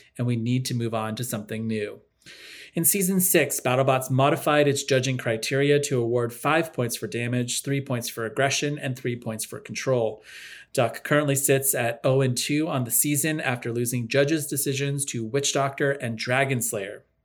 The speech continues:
Fun fact, in its twelve career matches to date, Duck has taken it to the judges six times and only won one of those decisions, coincidentally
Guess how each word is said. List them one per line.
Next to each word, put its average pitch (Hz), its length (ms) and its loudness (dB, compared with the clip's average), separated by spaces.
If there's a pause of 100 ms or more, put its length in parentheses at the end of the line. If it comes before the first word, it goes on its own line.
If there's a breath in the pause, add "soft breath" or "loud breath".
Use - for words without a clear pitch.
(220)
Fun 185 300 2
fact, 143 480 0
in 123 140 0
its 123 180 -2
twelve 185 400 2
career 165 320 2
matches 143 400 0
to 110 140 -6
date, 175 440 2 (380 loud breath)
Duck 127 260 2
has 110 220 -4
taken 170 320 2
it 180 80 2
to 170 80 -6
the 156 80 -2
judges 139 540 4
six 196 240 0
times 117 560 -2
and 123 180 -2
only 131 240 2
won 123 480 0
one 156 300 4
of 143 240 -2
those 127 240 2
decisions, 120 720 -2 (420 loud breath)
coincidentally 139 840 2